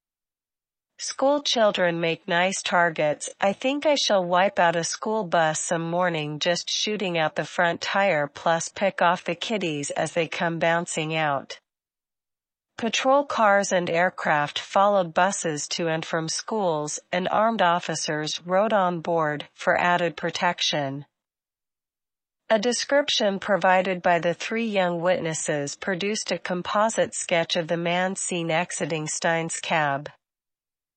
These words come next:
This sketch was later amended, reportedly to accommodate corrections by witnesses. The following description was distributed to the public. White male adult, in his early forties,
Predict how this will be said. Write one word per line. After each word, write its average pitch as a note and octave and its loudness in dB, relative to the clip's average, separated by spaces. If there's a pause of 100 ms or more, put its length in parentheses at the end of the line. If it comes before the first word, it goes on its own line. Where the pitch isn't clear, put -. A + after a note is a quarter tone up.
(340)
This C4 2
sketch - 0
was F3+ -2
later F#3 2
amended, E3 0 (240)
reportedly F#3+ 0
to F3 -2
accommodate E3+ 0
corrections F3 0
by D#3 0
witnesses. D#3+ -2 (1200)
The A3 0
following C4+ 4
description F3 -2
was D#3+ -4
distributed F3 -4
to F3 -6
the E3 -2
public. D#3+ -2 (280)
White G3 0
male F3+ 0
adult, D#3 0 (300)
in F#3+ 0
his F#3+ -2
early G#3 0
forties, D#3 -2